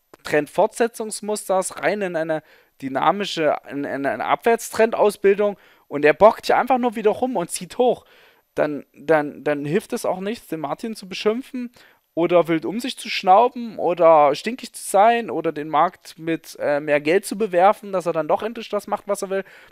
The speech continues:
Nee, der, der holt sich die Kohle dann. Und die holt er sich dann oben raus. Ja, und wenn er das so belässt und er verteidigt das jetzt, zieht hier hoch,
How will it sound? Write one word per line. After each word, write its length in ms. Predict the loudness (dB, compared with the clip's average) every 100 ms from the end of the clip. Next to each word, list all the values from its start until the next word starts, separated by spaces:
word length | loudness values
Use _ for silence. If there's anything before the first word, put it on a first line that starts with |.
| -10
Nee, 120 | -2
der, 240 | 2 2
der 180 | 0 -2
holt 140 | -2 -4
sich 120 | -10
die 160 | -14
Kohle 300 | -10 -10 -10
dann. 240 | -10 -10 -12 _ _ _ _ _ _ -18
Und 120 | -8
die 80 | -4
holt 100 | -2
er 60 |
sich 140 | -4 -4
dann 180 | -6 -4
oben 240 | -10 -10
raus. 400 | -4 -4 -4 -10 -20 -20 _ -4
Ja, 120 | 2
und 220 | 2 0
wenn 80 | 0
er 80 | 0
das 180 | 0 -4
so 80 |
belässt 400 | -6 0 0 0
und 80 | -6
er 80 | -8
verteidigt 480 | -6 0 0 0 -6
das 120 | -6
jetzt, 160 | -6 -10
zieht 120 | -8
hier 140 | -4
hoch, 180 | -2 -4